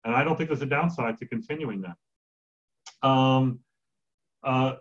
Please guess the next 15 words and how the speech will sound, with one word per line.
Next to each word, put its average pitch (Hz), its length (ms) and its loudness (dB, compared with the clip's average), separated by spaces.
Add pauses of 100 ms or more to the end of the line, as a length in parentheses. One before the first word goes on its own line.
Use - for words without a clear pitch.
my 151 260 8
issue 175 460 4
with 151 140 4
rituximab 139 760 0
is 131 120 2
that 135 100 2
it 127 100 0
has 135 120 2
a 127 40 -2
longer 156 540 2
half-life 143 500 0
and 123 80 -4
it 120 100 -6
doesn't 156 360 0 (120)
work. 127 500 2